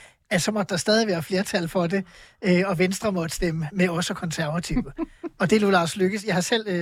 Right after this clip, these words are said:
Speaker 1: jeg har desværre selv siddet med Anders Samuel-, ja, desværre, det ved jeg ikke, men jeg har selv siddet med Anders Samuelsen og Lars Løkke og, og overtalt Lars Løkke til at gøre det.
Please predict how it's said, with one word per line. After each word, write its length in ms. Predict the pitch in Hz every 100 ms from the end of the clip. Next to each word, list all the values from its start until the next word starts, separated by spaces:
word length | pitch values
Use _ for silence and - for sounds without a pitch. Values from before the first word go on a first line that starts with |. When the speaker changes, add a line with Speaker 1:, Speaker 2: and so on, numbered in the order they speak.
| 160 -
Speaker 1:
jeg 80 | 185
har 60 |
desværre 280 | 180 196 208
selv 200 | - -
siddet 200 | - 208
med 80 | 202
Anders 200 | 170 175
Samuel-, 320 | 233 202 175
ja, 100 | 151
desværre, 340 | 139 151 175 185
det 60 |
ved 80 | 185
jeg 100 | 165
ikke, 120 | 185 - -
men 60 | 196
jeg 40 |
har 40 |
selv 200 | 175 254
siddet 200 | 254 233
med 80 | 233
Anders 160 | 180 170
Samuelsen 360 | 226 190 175
og 40 | 190
Lars 140 | 170
Løkke 220 | 202 214
og, 80 | 202 - - - _
og 160 | - 214
overtalt 440 | 208 262 - 202
Lars 240 | 180 165 160
Løkke 200 | 180 214
til 140 | -
at 120 | 180
gøre 260 | 156 160 151
det. 120 | 180